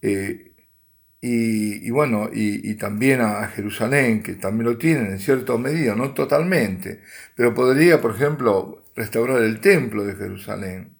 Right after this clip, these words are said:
¿eh? Que es lo que se busca, ¿eh? Eh, en fin, eh,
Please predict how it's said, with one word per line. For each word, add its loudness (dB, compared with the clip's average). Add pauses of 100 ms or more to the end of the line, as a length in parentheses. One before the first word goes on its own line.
¿eh? -14 (680)
Que 0
es 0
lo 0
que -8 (300)
se -2
busca, 0 (1400)
¿eh? -4
Eh, -6 (420)
en -6
fin, -2 (1120)
eh, -6